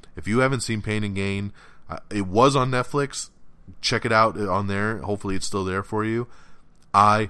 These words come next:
love Pain and Gain. This is directed by Michael Bay, starring Mark Wahlberg, with The Rock, uh, Anthony Mackie. Awesome true story tale about these weightlifters who tried to pull off a kidnapping to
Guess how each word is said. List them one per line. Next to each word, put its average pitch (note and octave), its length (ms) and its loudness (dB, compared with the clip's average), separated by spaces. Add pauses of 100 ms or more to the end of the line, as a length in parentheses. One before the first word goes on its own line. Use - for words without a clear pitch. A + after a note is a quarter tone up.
love G2 360 0
Pain F2+ 240 2
and E2+ 120 -4
Gain. E2+ 380 -6
This E2+ 100 -4
is F2 60 -6
directed F#2 320 -2
by F2 100 -2
Michael F2 320 -4
Bay, B2 380 2
starring F2 260 -2
Mark E2+ 240 -4
Wahlberg, B2 680 2 (400)
with F#2 200 -2
The F#2 80 0
Rock, G#2 640 4
uh, F2 100 -10
Anthony F2 420 -6
Mackie. G#2 680 0 (1500)
Awesome G#2+ 640 4 (100)
true A#2+ 400 2
story G#2 540 2
tale F#2 480 -4 (300)
about E2+ 280 0
these E2+ 160 -6
weightlifters G#2 1000 0 (240)
who F2 120 -8
tried F#2 280 -2
to F2 40 -6
pull G2+ 220 2
off E2 160 -2
a E2+ 60 -2
kidnapping G2+ 720 -2
to E2+ 240 -8